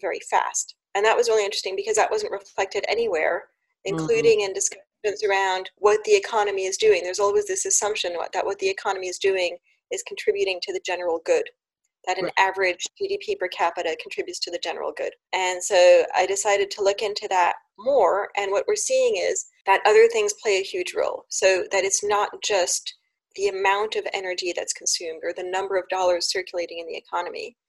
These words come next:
Speaker 1: that it's really what the purpose of that is. And even more importantly, what are the social policies in terms of social welfare protection, guarantees of sanitation, clean water,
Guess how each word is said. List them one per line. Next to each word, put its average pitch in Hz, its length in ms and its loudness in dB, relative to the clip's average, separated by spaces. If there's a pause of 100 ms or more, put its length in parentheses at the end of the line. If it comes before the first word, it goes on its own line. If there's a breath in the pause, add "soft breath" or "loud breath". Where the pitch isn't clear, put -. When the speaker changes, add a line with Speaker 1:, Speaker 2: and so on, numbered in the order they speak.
(360)
Speaker 1:
that 180 120 -2
it's 180 160 -4
really 202 240 2
what 190 160 -4
the 190 80 -10 (100)
purpose 233 340 4
of 180 100 -6
that 170 180 -6
is. - 360 -4 (400 soft breath)
And 180 380 -2 (320)
even 202 240 0
more 233 160 4
importantly, 170 680 -2 (580)
what 202 280 6
are 190 140 4
the 190 80 0
social 196 420 -2 (100)
policies 175 680 -2
in 175 80 -12
terms 175 340 -12
of 175 100 -8
social 180 360 -4
welfare 180 500 -2
protection, 170 720 -6 (200)
guarantees 180 480 -2
of 175 80 -8
sanitation, 170 1120 -6
clean 180 300 -8
water, 165 560 -2